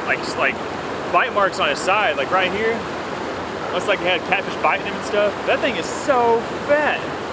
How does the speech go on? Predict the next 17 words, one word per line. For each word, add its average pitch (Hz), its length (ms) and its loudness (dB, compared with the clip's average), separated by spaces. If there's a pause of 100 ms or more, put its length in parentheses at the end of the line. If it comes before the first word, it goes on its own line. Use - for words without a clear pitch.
(260)
I - 20 -6
don't 185 140 2
know 202 80 0
if 170 80 -2
he's - 80 -4
full 180 100 4
of 139 80 2
shad 208 460 4
or 156 160 2
full 175 160 2
of 170 80 2
eggs 196 420 0
or 156 140 2
what, 180 240 4 (160)
but 127 160 2 (180)
it's 190 140 -2
a 165 60 -2